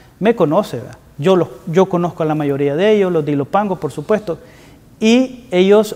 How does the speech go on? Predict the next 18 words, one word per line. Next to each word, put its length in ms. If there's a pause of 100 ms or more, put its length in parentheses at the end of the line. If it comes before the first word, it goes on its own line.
aunque 640
seamos 460
hoy 160
por 220
hoy, 340
eh, 360
hemos 320
sido 340
de 260
diferentes 520
municipios 720 (300)
y 120
ahora 320
nos 140
meten 460
en 120
un 160
solo, 380